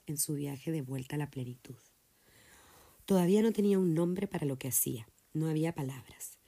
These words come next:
Las personas que asistían a mis talleres cambiaban, salían de sus personalidades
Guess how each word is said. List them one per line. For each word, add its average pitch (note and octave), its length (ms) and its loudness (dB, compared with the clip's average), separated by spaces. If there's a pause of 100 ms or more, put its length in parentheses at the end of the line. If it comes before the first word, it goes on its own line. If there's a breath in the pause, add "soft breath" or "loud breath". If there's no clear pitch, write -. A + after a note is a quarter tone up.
(500 loud breath)
Las E3+ 160 2
personas F3+ 320 2
que - 80 -2
asistían D#3+ 480 -2
a E3+ 40 0
mis F3 140 -4
talleres C#3+ 340 -2
cambiaban, C3+ 640 -6
salían D3 420 -2
de E3 80 -4
sus - 160 -10
personalidades C3+ 800 -6